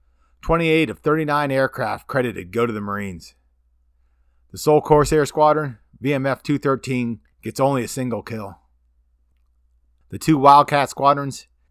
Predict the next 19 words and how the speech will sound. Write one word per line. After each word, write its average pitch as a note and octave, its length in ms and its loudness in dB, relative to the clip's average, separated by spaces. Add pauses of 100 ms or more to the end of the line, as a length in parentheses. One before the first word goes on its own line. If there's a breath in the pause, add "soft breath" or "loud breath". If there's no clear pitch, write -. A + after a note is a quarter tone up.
V C#3+ 100 0
M C#3+ 100 -2
F C#3 200 -4
two D3+ 160 -2
fourteen D3 640 -4 (100)
and E2+ 160 -14
two D#3 140 -4
twenty-one, B2 640 -4
claim A#2+ 220 -4
the G#2+ 100 -4
rest. G#2 400 -4 (1600)
Lieutenant C#3+ 360 0
Jimmy D3+ 200 -2
Sweat C3+ 360 -2
of - 140 -18
two D#3+ 140 -2
twenty-one B2+ 540 0
bags B2+ 340 -2
seven G#2 400 -4